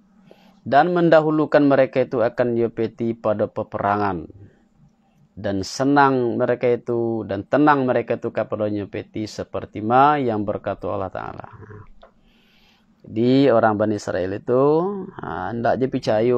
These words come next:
nyodoh bahwa Allah telah memilih Talut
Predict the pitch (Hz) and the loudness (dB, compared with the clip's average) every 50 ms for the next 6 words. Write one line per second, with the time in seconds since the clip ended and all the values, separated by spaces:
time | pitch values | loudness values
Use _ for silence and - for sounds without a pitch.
0 | 117 113 107 107 101 120 127 143 156 156 131 110 104 104 107 107 117 123 127 143 | 2 0 0 0 2 2 2 2 2 0 -2 -2 0 0 2 4 6 6 6 6
1 | 160 180 190 - - - - - - - - - - - - - - - - - | 4 2 -4 -10 -18 -20 -20 -20 -20 -20 -20 -20 -20 -20 -20 -20 -20 -8 -2 -2
2 | 104 110 113 123 131 139 135 - - 113 120 127 131 139 135 123 113 110 110 110 | 0 2 4 4 4 4 2 0 -2 0 2 4 4 2 2 -2 -4 -2 -2 0
3 | 107 107 117 131 139 147 - - - _ _ _ - 117 117 117 110 107 104 113 | 0 0 2 2 2 0 -2 -6 -18 _ _ _ 4 6 8 8 8 6 4 2
4 | 131 151 - | 2 0 0